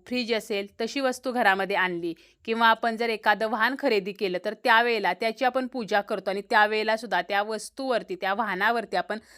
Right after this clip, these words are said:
स्वस्तिक चिन्ह जे आहे तर ते काढत असतो. तर असे हे स्वस्तिक जे आहे तर ते आपल्या हिंदू धर्मामध्ये अतिशय पवित्र चिन्ह मानलेले आहे. स्वस्तिक जे आहे तर ते एक भारतीय संस्कृतीचे प्रतीक आहे,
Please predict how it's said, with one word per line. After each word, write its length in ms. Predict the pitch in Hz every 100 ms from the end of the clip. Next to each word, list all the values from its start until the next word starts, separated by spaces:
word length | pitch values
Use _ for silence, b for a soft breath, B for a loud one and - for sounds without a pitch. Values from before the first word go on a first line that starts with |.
| B
स्वस्तिक 480 | - 277 277 - 285 -
चिन्ह 280 | 262 240 233
जे 140 | 220
आहे 260 | 220 208 208
तर 120 | 214 202
ते 160 | 220
काढत 380 | 220 226 180 185
असतो. 360 | 196 - - 147 b b b
तर 140 | - 262
असे 260 | 254 254
हे 200 | 262 262
स्वस्तिक 580 | 277 - 220 - - 247 208
जे 60 |
आहे 280 | 233 214 196 196
तर 120 | 208 196
ते 40 |
आपल्या 260 | 220 208 226
हिंदू 340 | 220 202 190
धर्मामध्ये 600 | 233 233 196 196 202 170 151 b b b
अतिशय 500 | - 233 262 247 262
पवित्र 460 | 269 254 214 220 247
चिन्ह 340 | 254 262 240
मानलेले 460 | 254 233 185 190 190
आहे. 320 | 180 175 127 - _ _
स्वस्तिक 480 | - 254 247 - 254
जे 120 | 226
आहे 240 | 240 214 226
तर 120 | 226 214
ते 180 | 214
एक 120 | 208 208
भारतीय 480 | 208 208 185 214 220
संस्कृतीचे 760 | 233 214 196 - 220 247 269
प्रतीक 420 | 262 226 - 180
आहे, 300 | 185 165 170